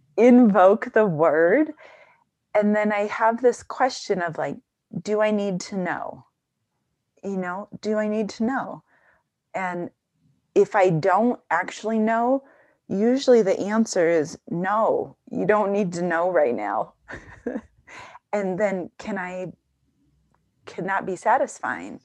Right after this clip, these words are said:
Speaker 2: Like, can there be joy in, in just right here, like, kinda suspended in this moment? So my wife and I went on a road trip in July.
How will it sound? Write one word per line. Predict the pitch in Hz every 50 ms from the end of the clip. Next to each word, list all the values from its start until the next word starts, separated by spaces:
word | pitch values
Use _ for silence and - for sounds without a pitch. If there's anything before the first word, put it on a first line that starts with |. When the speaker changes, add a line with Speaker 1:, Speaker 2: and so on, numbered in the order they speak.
| _ _ _ _ -
Speaker 2:
Like, | 185 175 175
can | - 185 185 190
there | 180 180
be | 165 156 175 160
joy | 151 147 - 175 160 165 175 175 180 170
in, | 151 135 143 151 147 _ _ _ - - - _ _ _ _ _
in | - 190 185 180
just | 170 190 185 - -
right | 185 170 170 135
here, | - - - 180 165 139
like, | 135 - -
kinda | - - 180 170
suspended | - - 165 - - - 185 175 175 165 147
in | 151 143 147
this | 143 151 147 - -
moment? | 135 147 151 123 110 95 87 - _ _ _ _ - - - - - - _
So | - - - 196 190 185 175 156 - _ _ _ _ _ _ _ _ _ _ - -
my | 202 196 190
wife | 180 180 185 185 220
and | 214 214
I | 208 214
went | 214 196 175 - -
on | 185 180 175
a | 170 165
road | 151 165 170 170 165
trip | - - - 165 160 - - _ _ _
in | 165 160 156 151 151 156 151 147 - - - _ _ _ _ _ _ 156
July. | 151 160 180 175 170 165 156 151 147 - 147 147 156